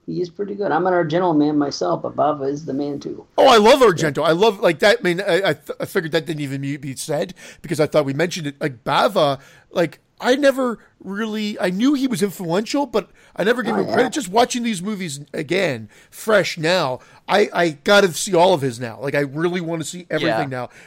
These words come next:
Speaker 2: The way that he fra-, have, uh, and he's the director of, uh, photography a lot of times too.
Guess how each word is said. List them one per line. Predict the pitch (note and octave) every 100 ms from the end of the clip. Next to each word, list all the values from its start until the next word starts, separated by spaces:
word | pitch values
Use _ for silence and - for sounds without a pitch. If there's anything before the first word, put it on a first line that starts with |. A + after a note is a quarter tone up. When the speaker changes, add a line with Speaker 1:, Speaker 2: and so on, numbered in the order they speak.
| -
Speaker 2:
The | E3+
way | D3 G#3 A3
that | G#3+ G3
he | F#3
fra-, | F3 - F#3 F#3 -
have, | D#3+ D#3+ _ -
uh, | D#3+ G#3
and | F#3+
he's | D4+ -
the | A3+ D#3 -
director | - G#3 A3+ G3
of, | D3+
uh, | F#3+
photography | E3+ F3 A3+ D#4 A3+
a | D#3+
lot | C#3
of | B2+
times | C#3+ C#3 -
too. | C#4 G3